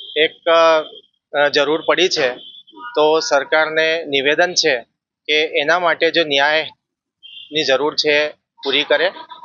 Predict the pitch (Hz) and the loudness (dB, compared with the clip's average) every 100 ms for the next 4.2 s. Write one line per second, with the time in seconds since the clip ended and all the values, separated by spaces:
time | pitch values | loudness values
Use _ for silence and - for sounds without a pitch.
0 | - - 160 190 190 180 180 190 156 156 | -12 -4 0 0 2 0 0 0 0 0
1 | 185 185 175 120 - - - - - - | -2 -2 -2 -4 -8 -18 -16 -18 -10 -2
2 | 165 180 170 156 170 185 180 180 175 196 | 0 0 0 0 0 2 2 0 0 -2
3 | 147 147 165 165 165 170 185 165 147 196 | 0 2 2 2 2 0 -2 -2 0 0
4 | 180 151 | 2 0